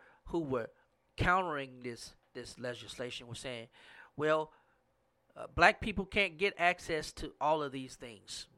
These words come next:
They may not be able to get access to a birth certificate. They may not be able to get access to this, other, uh, you know, certain documents that be necessary to get, uh,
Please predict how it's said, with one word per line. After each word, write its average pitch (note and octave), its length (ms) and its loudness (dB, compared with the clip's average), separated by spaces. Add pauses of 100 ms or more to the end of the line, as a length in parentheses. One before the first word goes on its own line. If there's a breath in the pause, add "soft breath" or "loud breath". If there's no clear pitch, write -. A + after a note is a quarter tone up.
(280)
They D#3+ 140 0
may F3+ 240 -2
not E3+ 240 -2
be E3 100 -4
able D#3+ 120 -6
to D3+ 80 -16
get D#3 160 -10
access D3 560 -6
to C3+ 280 -12 (320 loud breath)
a A2 60 -4
birth D3+ 300 8
certificate. A#2 500 -12
They E3+ 120 -2
may F#3+ 180 -6
not F3 240 2
be D#3+ 100 0
able D#3 120 -2
to D3 60 -8
get C#3+ 160 -6
access C#3+ 580 0
to B2 420 -8
this, D#3 320 0 (320 loud breath)
other, C3 280 -2
uh, B2 220 0
you D#3+ 80 -8
know, C3+ 160 0
certain C#3 300 0
documents B2 520 4
that A2+ 120 -8
be A#2+ 120 -10 (140)
necessary B2+ 560 0
to G#2+ 80 -8
get, B2+ 300 -2 (340 loud breath)
uh, B2 280 0